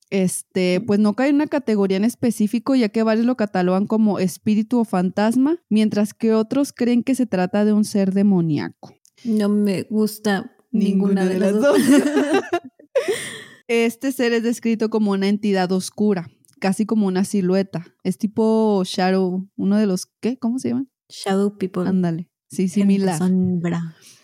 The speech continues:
Speaker 1: Mide un poco más de dos metros, tiene una figura extremadamente delgada, brazos muy largos,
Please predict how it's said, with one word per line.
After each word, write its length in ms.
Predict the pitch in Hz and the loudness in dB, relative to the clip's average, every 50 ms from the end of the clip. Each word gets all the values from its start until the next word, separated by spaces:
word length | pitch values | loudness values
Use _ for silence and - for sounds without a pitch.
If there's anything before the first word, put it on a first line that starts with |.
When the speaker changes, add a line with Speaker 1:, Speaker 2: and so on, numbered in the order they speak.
| _ _ _ - | _ _ _ -2
Speaker 1:
Mide 240 | 208 220 226 240 | 0 2 2 2
un 80 | 254 262 | 2 2
poco 240 | 254 285 262 - 285 | 0 0 0 0 2
más 220 | 254 269 262 254 | 2 2 2 2
de 120 | 240 262 262 | 2 2 2
dos 220 | 254 247 254 226 | 2 2 2 2
metros, 800 | 233 226 226 226 233 220 - - 196 190 202 214 - - - _ _ - | 4 4 4 2 2 0 0 0 0 0 0 -2 -4 -10 -16 _ _ -2
tiene 180 | 214 208 208 | 0 2 2
una 140 | 214 233 247 | 2 2 2
figura 300 | 240 254 226 208 208 214 | 2 2 2 2 0 0
extremadamente 1000 | 220 220 - - - 202 202 202 208 208 233 262 302 302 269 254 247 - 262 262 | -2 -6 -6 -6 -4 0 0 2 2 2 2 2 2 2 2 0 0 0 0 0
delgada, 640 | 254 240 214 202 180 185 190 190 196 208 220 226 - | 2 2 0 0 2 2 2 2 2 0 0 -2 -4
brazos 520 | 196 196 180 202 202 202 202 208 208 196 214 | -4 -2 0 0 2 2 0 0 0 2 2
muy 280 | 214 220 233 247 262 | 4 4 4 4 4
largos, 640 | 262 254 240 233 226 220 226 214 240 254 - - - | 2 2 2 2 2 0 0 0 0 -2 -4 -6 -10